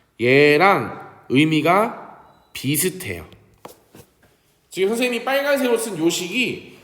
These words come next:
사실은 두 직선의 교점을 지나는 직선의 방정식들 중에 대부분을 표현한 거야.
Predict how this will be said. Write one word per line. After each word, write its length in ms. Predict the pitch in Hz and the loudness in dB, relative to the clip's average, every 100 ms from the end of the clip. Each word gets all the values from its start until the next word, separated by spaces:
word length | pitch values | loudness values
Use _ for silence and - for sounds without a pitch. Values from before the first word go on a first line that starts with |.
| - | -12
사실은 680 | - 196 202 254 - - - - | -4 -2 0 -2 -2 -10 -18 -14
두 340 | - 208 240 240 | -4 -2 0 -2
직선의 640 | 175 165 196 196 202 190 | -4 -2 0 0 0 -2
교점을 720 | - 170 180 - 214 208 214 | 4 4 4 0 0 0 -2
지나는 680 | 208 156 151 151 196 277 370 - - - | -2 -2 -2 0 0 0 -2 -6 -18 -18
직선의 560 | - 135 - 170 170 139 | -12 -10 -4 -2 -2 -6
방정식들 880 | - 139 165 196 190 - 196 190 185 | -8 -4 0 0 0 -4 0 0 0
중에 720 | 139 151 240 370 - - - | -4 0 0 -2 -8 -18 -12
대부분을 480 | - 175 262 240 196 | 2 2 4 2 2
표현한 400 | 185 294 277 175 | 0 -4 -4 -4
거야. 180 | 92 82 | -6 -12